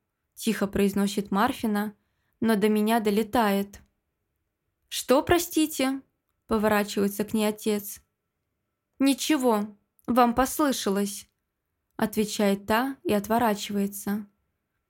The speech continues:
«Гордей!» тихонько зовёт меня Арина. Я отвлекаюсь. «Да? Я... Мне неудобно, я не хочу брать.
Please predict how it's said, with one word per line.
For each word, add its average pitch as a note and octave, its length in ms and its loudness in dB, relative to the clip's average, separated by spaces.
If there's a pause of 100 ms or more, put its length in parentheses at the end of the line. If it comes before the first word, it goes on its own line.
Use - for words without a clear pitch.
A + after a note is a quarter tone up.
(520)
«Гордей!» A3+ 920 0 (600)
тихонько A#3 480 0
зовёт G3+ 340 -2
меня G3+ 240 2
Арина. G3+ 540 -2 (480)
Я G#3 280 2
отвлекаюсь. G#3 880 -2 (760)
«Да? A3+ 420 2 (1000)
Я... A#3+ 520 2 (600)
Мне A#3 180 4
неудобно, A#3 880 2
я A#3 160 0
не A#3 100 2
хочу C#4 420 -2
брать. A3+ 600 0